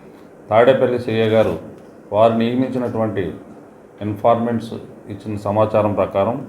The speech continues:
తాడేపల్లి రైల్వే స్టేషన్ ఏరియాలో కొంతమంది వ్యక్తులు గాంజా అమ్మడానికి ప్రయత్నం చేస్తున్నారు అని వచ్చిన సమాచారం మీద సీఐ కళ్యాణ్ రాజు గారు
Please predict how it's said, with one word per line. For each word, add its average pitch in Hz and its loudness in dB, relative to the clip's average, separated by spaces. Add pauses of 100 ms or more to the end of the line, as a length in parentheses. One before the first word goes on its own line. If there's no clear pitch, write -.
(520)
తాడేపల్లి 127 6
రైల్వే 113 2
స్టేషన్ 107 -4
ఏరియాలో 98 0 (600)
కొంతమంది 110 0
వ్యక్తులు 107 -2 (840)
గాంజా 113 4 (720)
అమ్మడానికి 113 4
ప్రయత్నం 101 0
చేస్తున్నారు 90 -4 (840)
అని 107 -2 (200)
వచ్చిన 117 -4 (140)
సమాచారం 107 2
మీద 101 2 (580)
సీఐ 123 4 (140)
కళ్యాణ్ 123 6
రాజు 110 6
గారు 110 2